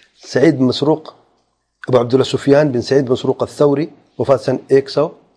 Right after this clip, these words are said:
اکسٹھ ہجری میں ہوئی، ون سکسٹی ون میں، اور امام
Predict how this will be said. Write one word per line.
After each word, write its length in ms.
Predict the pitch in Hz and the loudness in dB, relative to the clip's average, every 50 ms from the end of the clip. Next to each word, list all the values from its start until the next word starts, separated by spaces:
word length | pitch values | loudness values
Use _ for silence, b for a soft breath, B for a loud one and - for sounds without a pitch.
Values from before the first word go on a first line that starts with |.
| - | -6
اکسٹھ 320 | 156 - - - 151 - 139 | -6 -2 0 0 -2 0 -2
ہجری 180 | 120 117 117 | -4 -4 -4
میں 120 | 110 113 104 | -4 -4 -4
ہوئی، 160 | 101 104 95 | -4 -6 -6
ون 140 | 101 123 131 | -6 -6 -6
سکسٹی 300 | - - - - - 123 | -6 -8 -14 -10 -6 -2
ون 160 | 113 127 139 | 0 0 0
میں، 140 | 143 147 - - _ b b b b b b b b b b b b b _ _ | -2 -4 -6 -10 _ b b b b b b b b b b b b b _ _
اور 300 | - 123 123 123 123 127 - 180 - - _ _ _ _ _ _ _ _ _ _ _ _ _ _ _ _ _ _ _ _ _ _ _ _ _ _ _ _ _ _ _ - | -4 0 0 2 2 0 -2 -6 -12 -20 _ _ _ _ _ _ _ _ _ _ _ _ _ _ _ _ _ _ _ _ _ _ _ _ _ _ _ _ _ _ _ -2
امام 340 | 123 127 127 123 120 110 | 0 0 0 0 0 -4